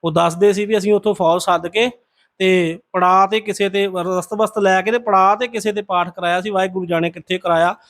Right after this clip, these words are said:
ਕਿਉਂਕਿ ਜ਼ਿਆਦਾਤਰ ਮਹਾਰਾਜ ਦੀ ਕਿਰਪਾ ਨਾਲ, ਰਹਿਮਤ ਨਾਲ, ਸੱਤਰ ਸਤਿਗੁਰਾਂ ਦੀ ਕਿਰਪਾ ਨਾਲ ਦਾਸ ਹੀ ਖਾਲਸਾ ਜੀ ਜਾਂ ਸਾਡੀ ਜਿਹੜੀ ਫੌਜ ਕਰਦੀ ਹੈ, ਉਹੀ ਕਰਦੀ ਹੈ, ਤੋਂ ਇਲਾਵਾ ਹੋਰ ਕੋਈ ਜ਼ਿਆਦਾ ਪਾਠ ਨਹੀਂ ਚੰਡੀ ਦੇ ਜਾਪ ਦੀ ਕਰਦਾ। ਜੇ ਕਰਦਾ ਵੀ ਹੋਊਗਾ, ਤੇ ਪੂਰਨ ਮਰਿਆਦਾ ਨਾਲ ਨਹੀਂ ਕਰਦੇ ਖਾਲਸਾ ਜੀ, ਇਹਦੀ ਮਰਿਆਦਾ ਬੜੀ ਕਾਇਮ ਹੈ।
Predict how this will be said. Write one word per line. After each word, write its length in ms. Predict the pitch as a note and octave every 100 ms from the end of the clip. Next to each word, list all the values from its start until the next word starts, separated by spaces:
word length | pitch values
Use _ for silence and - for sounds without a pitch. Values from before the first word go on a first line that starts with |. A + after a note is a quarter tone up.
| - -
ਕਿਉਂਕਿ 260 | - G3+ G#3
ਜ਼ਿਆਦਾਤਰ 440 | F#3 F3+ F#3+ G3+
ਮਹਾਰਾਜ 380 | F#3+ F#3+ G#3 G3+
ਦੀ 80 | G3
ਕਿਰਪਾ 320 | G3 F3+ F#3+
ਨਾਲ, 160 | F#3+ F#3
ਰਹਿਮਤ 280 | F3+ G#3 G3+
ਨਾਲ, 220 | G3 F#3+
ਸੱਤਰ 280 | F#3+ - F#3
ਸਤਿਗੁਰਾਂ 380 | F3 F3 F#3 G3
ਦੀ 80 |
ਕਿਰਪਾ 300 | F#3+ F3 F#3
ਨਾਲ 120 | F#3 F#3
ਦਾਸ 360 | D#3+ D#3+ F3+
ਹੀ 80 | A3
ਖਾਲਸਾ 380 | G3 F#3 E3+ F3
ਜੀ 220 | F3+ F3 - _ - -
ਜਾਂ 220 | E3 F#3+
ਸਾਡੀ 320 | F#3 F#3 F3+ G3+
ਜਿਹੜੀ 200 | G#3 G3+
ਫੌਜ 300 | F#3+ F#3 F#3+
ਕਰਦੀ 380 | F3 F3 F#3
ਹੈ, 60 | G3
ਉਹੀ 200 | F3 G3+
ਕਰਦੀ 340 | G3 F3 E3+
ਹੈ, 60 | F#3+
ਤੋਂ 160 | F#3+ F#3+
ਇਲਾਵਾ 260 | F3+ F3
ਹੋਰ 200 | F3+ E3
ਕੋਈ 160 | D#3 F3
ਜ਼ਿਆਦਾ 320 | D#3+ D#3+ F3 - _
ਪਾਠ 240 | D#3 D#3 D#3+
ਨਹੀਂ 120 | G3
ਚੰਡੀ 240 | G3+ E3+
ਦੇ 100 | E3
ਜਾਪ 260 | D#3+ D#3 D3+
ਦੀ 80 | D#3
ਕਰਦਾ। 380 | D#3 D3+ F#3+ A3 - - -
ਜੇ 100 | F3+
ਕਰਦਾ 360 | G3+ G#3 G3+ A3+
ਵੀ 120 | A#3
ਹੋਊਗਾ, 260 | A3+ F#3+ A3
ਤੇ 80 | A3+
ਪੂਰਨ 320 | A3+ G#3 G#3+
ਮਰਿਆਦਾ 400 | G#3 G3 F#3+ G3+
ਨਾਲ 220 | G#3 G3+
ਨਹੀਂ 160 | A3 A#3+
ਕਰਦੇ 300 | F#3+ F3+ F#3
ਖਾਲਸਾ 420 | F#3 F3 - F#3
ਜੀ, 120 | G#3
ਇਹਦੀ 160 | A3 A3+
ਮਰਿਆਦਾ 400 | F#3 E3+ F3 F#3+
ਬੜੀ 200 | F#3 F#3
ਕਾਇਮ 320 | F3 E3
ਹੈ। 120 | D#3